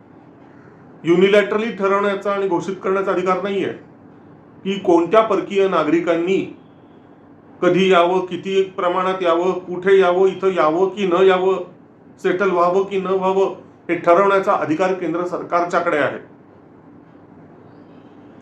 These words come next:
तो कुठल्याही मुख्यमंत्र्याच्याकडे नाहीये. तुम्ही असाल मुख्यमंत्री पश्चिम बंगालचे, पण म्हणजे या देशाचे काही राजे नाही तुम्ही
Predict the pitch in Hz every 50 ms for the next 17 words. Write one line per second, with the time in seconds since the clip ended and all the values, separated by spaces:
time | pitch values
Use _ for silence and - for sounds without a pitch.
0 | - - - 190 175 190 185 - - 175 185 196 190 190 185 - 196 190 190 185
1 | 180 185 180 180 190 180 180 170 175 170 160 139 127 117 123 156 160 175 170 160
2 | 147 170 196 196 196 190 - - 190 185 180 180 175 175 - 160 143 - - 170
3 | 156 156 156 147 143 147 139 135 139 123 104 - - - - - - - - -
4 | - - - - 165 170 175 175 165 170 170 175 175 170 165 156 160 175 170 170
5 | 175 175 175 170 160 151 - - - - - - - 147 151 165 165 160 190 196
6 | 196 190 185 - 160 143 127 120 120